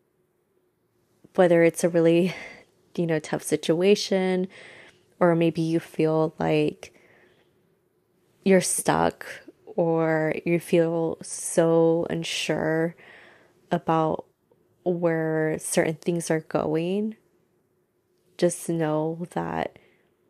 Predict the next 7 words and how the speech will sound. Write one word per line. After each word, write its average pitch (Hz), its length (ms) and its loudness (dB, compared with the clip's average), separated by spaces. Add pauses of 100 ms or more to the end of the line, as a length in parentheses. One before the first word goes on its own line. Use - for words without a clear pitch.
(420)
it's - 220 -2
temp-, - 360 -4
like, - 280 -2
this - 240 2
feeling 180 460 -2
is - 200 -4
temporary 175 880 -4